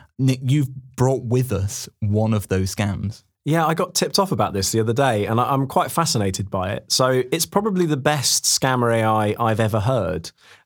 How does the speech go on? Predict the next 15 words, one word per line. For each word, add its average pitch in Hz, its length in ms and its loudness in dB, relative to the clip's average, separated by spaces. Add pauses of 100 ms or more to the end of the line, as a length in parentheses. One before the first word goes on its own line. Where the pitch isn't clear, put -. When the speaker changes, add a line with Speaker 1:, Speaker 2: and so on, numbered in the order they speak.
Speaker 2:
And 127 360 2
I've 160 220 2
tried, 135 680 0 (280)
by 110 360 2
talking 110 440 -2
to 98 180 -2
it, 120 220 -4
to 127 80 -2
trip 113 220 -2
it 92 80 -4
up. 95 320 -6 (480)
And 113 380 2 (340)
I 120 100 2
really 143 380 0
actually 123 280 -2